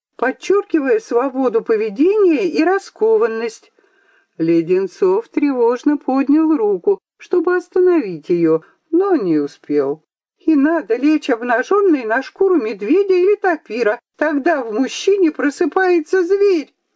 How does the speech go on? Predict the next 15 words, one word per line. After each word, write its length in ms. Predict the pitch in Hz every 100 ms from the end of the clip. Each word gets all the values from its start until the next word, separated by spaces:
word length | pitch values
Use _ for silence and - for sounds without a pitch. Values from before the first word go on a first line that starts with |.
| _ _ _ _
Последние 760 | - 233 294 320 330 294 240 233
слова 640 | 214 202 214 247 330 359
она 240 | 302 302 339
уже 260 | 330 349
выкрикнула 960 | 339 359 330 - 170 151 175 160 156 156 _ _ _ _ -
и 160 | 330
замерла, 760 | 311 214 170 156 147 147 147 160 _ _
глядя 440 | 190 226 247 202 180
на 160 | 170
ставшую 600 | 170 - 226 208 - 190
белее 460 | 165 202 202 294 302
старинного 760 | 285 - 247 254 240 226 208
фарфора 600 | 190 185 180 - 269 285
Людмилу 520 | 202 156 143 156 165 185
Николаевну. 880 | 156 151 143 143 135 139 135 139